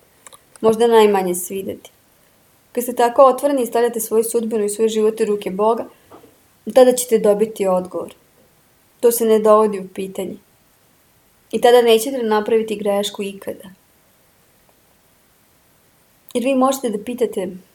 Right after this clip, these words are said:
dva, tri, četiri puta ako niste sigurni da je prvi odgovor bio Božja volja, a ne možda slučajnost. I odgovor će dolaziti ponovo i ponovo, možda na različite načine, kroz drugu osobu, kroz znak, kroz nešto što se desi, kroz glas u vama,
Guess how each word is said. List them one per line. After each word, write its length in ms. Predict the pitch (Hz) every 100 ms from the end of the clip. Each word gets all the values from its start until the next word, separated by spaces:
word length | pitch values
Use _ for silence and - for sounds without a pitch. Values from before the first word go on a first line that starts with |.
| -
dva, 360 | 202 226 240 233
tri, 280 | - 226 220
četiri 220 | 214 226
puta 340 | 226 202 202
ako 180 | 208 202
niste 200 | 196 196
sigurni 420 | 202 220 220 208
da 80 | 190
je 80 | 185
prvi 240 | 202 196
odgovor 280 | 196 196 196
bio 180 | 190 190
Božja 360 | 190 190 196 185
volja, 340 | 185 185 - - _ -
a 80 | 208
ne 140 | 196 185
možda 280 | 185 190
slučajnost. 720 | 190 185 185 196 190 185 185 - _ _ _ _ _ _ _ -
I 100 | 240
odgovor 280 | 269 277 277
će 60 |
dolaziti 420 | 254 240 247 233 220
ponovo 420 | 240 233 226 208
i 100 | 202
ponovo, 440 | 208 208 196 185 - _ _ -
možda 280 | 233 226
na 100 | 233
različite 560 | 208 202 202 214 190 185
načine, 560 | 180 180 185 202 175 170
kroz 160 | 185
drugu 280 | 190 220 214
osobu, 460 | 226 254 - 190 180
kroz 220 | - 180
znak, 300 | 208 233 226 -
kroz 200 | 196 208
nešto 300 | 208 208 -
što 100 | -
se 140 | 190
desi, 500 | 190 220 240 247 -
kroz 180 | - 180
glas 400 | 226 240 247 -
u 80 | 185
vama, 340 | 180 185